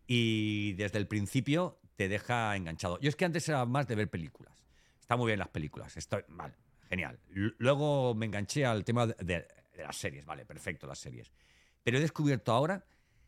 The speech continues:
que si todos los días te ves, o sea, s-, si todos los meses ves va-, ves varios documentales, llega un momento en que tu,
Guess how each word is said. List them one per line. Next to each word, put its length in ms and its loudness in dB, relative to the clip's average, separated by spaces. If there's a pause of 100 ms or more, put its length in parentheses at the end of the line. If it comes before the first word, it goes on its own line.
(440)
que 300 4
si 220 -2
todos 220 2
los 160 2
días 480 -2 (840)
te 100 4
ves, 360 4
o 20 -6
sea, 200 4 (460)
s-, 280 -4
si 200 0
todos 180 6
los 140 6
meses 380 2
ves 220 0
va-, 200 0 (600)
ves 340 -2
varios 480 2
documentales, 840 -2 (1300)
llega 160 6
un 60 6
momento 240 2
en 120 2
que 200 4
tu, 520 2